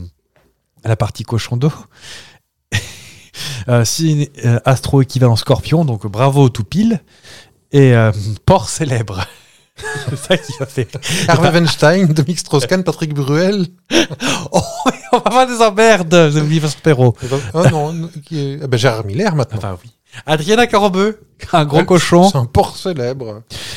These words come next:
Speaker 1: Euh, Enjoy Phoenix. <laughs>
Speaker 2: Ah, mais c'est cool.
Speaker 1: Non, mais ça me fait rire. Moi, je choisis, hein, parce que, euh, Ricky Martin en gros porc, ça marche pas, c'est beaucoup moins drôle. Alors que Woody Allen en gros porc, tout de suite, ça a plus de sens.
Speaker 2: Oui.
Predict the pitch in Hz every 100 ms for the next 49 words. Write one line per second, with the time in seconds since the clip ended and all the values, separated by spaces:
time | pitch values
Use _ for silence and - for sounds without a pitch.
0 | - 101 - 135 131 131 135 135 131 131
1 | 131 131 135 135 131 131 165 160 165 143
2 | 117 110 147 - - - _ _ _ _
3 | _ _ _ _ _ - 156 139 120 117
4 | 233 139 - 254 - 190 - 185 233 202
5 | - 131 151 131 123 165 175 196 156 -
6 | - - 131 143 - _ _ _ - 117
7 | 113 104 101 98 98 98 107 147 - 160
8 | 147 - 165 143 120 110 117 113 175 -
9 | 123 117 - 143 123 113 - 123 127 135
10 | 117 101 - _ - - 143 165 - 160
11 | 180 170 160 139 127 117 101 98 135 117
12 | 104 - 220 - - 185 139 107 98 120
13 | 165 98 98 - 202 131